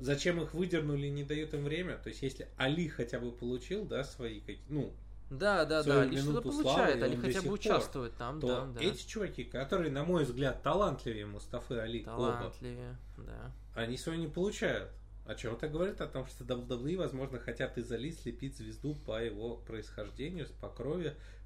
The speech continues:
Speaker 1: чтобы где-то там больше подписчиков
Speaker 2: Террориста
Speaker 1: появилось.
Speaker 2: скоро сделают.
Speaker 1: Нет, террориста из него не сделают. <laughs> Он только фейсом будет всю карьеру, это очевидно.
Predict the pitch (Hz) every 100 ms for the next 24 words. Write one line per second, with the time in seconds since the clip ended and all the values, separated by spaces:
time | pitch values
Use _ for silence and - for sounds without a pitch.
0 | - - 143 135 107 135 147 - 139 127
1 | 120 - 139 - 107 - - 135 147 160
2 | 208 180 - 151 - 135 127 117 120 113
3 | 107 - - - - - - 120 113 92
4 | 107 110 139 - 123 135 131 131 113 101
5 | 104 - - - - 139 - 139 - 139
6 | 127 131 160 151 147 139 123 - 107 110
7 | 104 - 113 107 107 101 98 95 104 104
8 | - 107 104